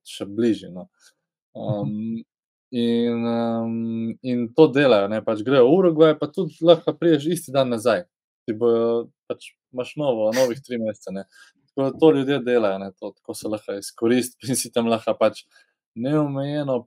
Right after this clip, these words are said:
Speaker 1: plus to, da itak, tudi če to ne narediš, greš pa tja na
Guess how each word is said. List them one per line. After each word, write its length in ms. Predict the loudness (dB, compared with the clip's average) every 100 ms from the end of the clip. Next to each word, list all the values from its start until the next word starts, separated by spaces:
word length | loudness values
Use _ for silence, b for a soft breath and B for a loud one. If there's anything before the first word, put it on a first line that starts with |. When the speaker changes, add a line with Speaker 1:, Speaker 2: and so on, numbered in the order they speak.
| _
Speaker 1:
plus 380 | 6 6 6 0
to, 200 | -2 0
da 160 | 0 -2 -2
itak, 460 | -2 0 -2 -4 _
tudi 180 | -10
če 140 | -8 -10 -4
to 140 | -2
ne 120 | -2 -2
narediš, 500 | -2 -2 -2 -2 -10 _ _ _ _ _ -8
greš 160 | -4
pa 100 | -2
tja 280 | 2 6 6
na 180 | 4 2